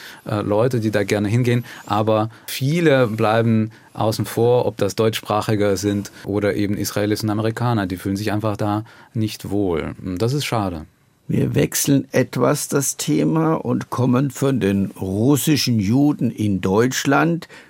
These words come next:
Speaker 2: zu den Russlanddeutschen. Aber zuerst hören wir einige Takte Musik. Sie haben mitgebracht von der israelischen Sängerin Keren Peles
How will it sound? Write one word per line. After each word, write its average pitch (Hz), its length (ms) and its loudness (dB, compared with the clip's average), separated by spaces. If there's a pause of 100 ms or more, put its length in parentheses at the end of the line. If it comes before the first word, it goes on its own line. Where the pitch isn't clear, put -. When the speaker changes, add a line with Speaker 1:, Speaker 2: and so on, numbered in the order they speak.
Speaker 2:
zu 143 220 0
den 139 400 4 (260)
Russlanddeutschen. 113 1400 2 (500)
Aber 127 540 4
zuerst - 400 0
hören 139 200 4
wir 120 140 4
einige 101 320 2
Takte - 380 -2
Musik. 107 640 0 (360)
Sie 113 280 4
haben 101 340 2
mitgebracht 139 840 0
von 107 280 4
der 95 320 2
israelischen 104 1120 0
Sängerin 101 760 2 (400)
Keren 101 800 2
Peles 131 800 2